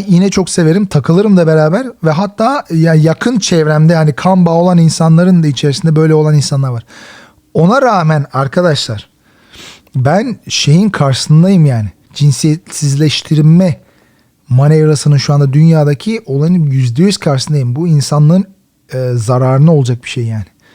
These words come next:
Ne demek ya insanları cinsiyetsizleştirmek falan böyle. Adam diyecek ki "Ben kendimi bugün erkek gibi hissediyorum. Yarın kadın ama yarın yine erkek." Ondan sonra bakıyorsunuz bunu diyen adamların hepsi ya işte ruh hastalığı olduğu ortaya çıkıyor.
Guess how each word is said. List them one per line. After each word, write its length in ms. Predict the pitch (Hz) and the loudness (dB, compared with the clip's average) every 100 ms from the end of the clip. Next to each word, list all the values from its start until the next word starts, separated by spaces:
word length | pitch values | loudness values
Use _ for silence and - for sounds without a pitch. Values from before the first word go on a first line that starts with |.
| _ - - - - _ _ _ 135 | _ -20 -20 -20 -20 _ _ _ -2
Ne 100 | 160 | 0
demek 280 | 202 147 | 0 0
ya 120 | 180 165 | 0 0
insanları 360 | - 143 127 | 0 0 0
cinsiyetsizleştirmek 1000 | 120 123 - 123 - 123 120 - 120 117 | -2 -2 -4 -6 -6 -6 -6 -6 -6 -6
falan 280 | - 135 131 | -4 -4 -2
böyle. 120 | 123 | -2
Adam 220 | 123 160 | 0 2
diyecek 240 | 160 185 196 | 2 0 -2
ki 80 | 175 | -2
"Ben 120 | 185 | 0
kendimi 300 | 190 196 185 | 0 2 2
bugün 160 | 208 | 2
erkek 320 | 202 185 202 190 | 0 0 -4 -4
gibi 120 | 156 | -4
hissediyorum. 360 | - 147 202 | -4 -4 -2
Yarın 400 | 233 254 240 233 | -2 -2 -2 -4
kadın 260 | 190 185 151 165 | -4 -2 -2 -2
ama 140 | 202 | 0
yarın 240 | 220 196 | 0 2
yine 140 | 190 214 | 2 2
erkek." 360 | 185 170 139 - - - - | 0 -2 -8 -12 -20 -20 -4
Ondan 240 | 175 202 214 | 0 0 2
sonra 200 | 226 226 | 0 -2
bakıyorsunuz 500 | 208 247 202 202 185 | -2 -2 0 2 2
bunu 180 | 220 | 2
diyen 120 | 214 220 | 0 0
adamların 360 | 220 220 220 | -2 0 0
hepsi 420 | 220 175 - 208 - - - - - _ - | 0 0 -2 -4 -6 -20 -20 -20 -20 _ -2
ya 200 | 170 196 | 0 2
işte 420 | - - 202 202 _ _ _ _ _ _ _ _ - - | 0 -2 -2 -4 _ _ _ _ _ _ _ _ -10 -2
ruh 240 | 151 170 | 0 0
hastalığı 540 | 170 151 - 160 170 170 | -2 -4 -2 2 2 0
olduğu 320 | 156 147 147 151 | 0 0 2 2
ortaya 280 | 127 113 | 0 -4
çıkıyor. 320 | 104 - 87 | -8 -12 -16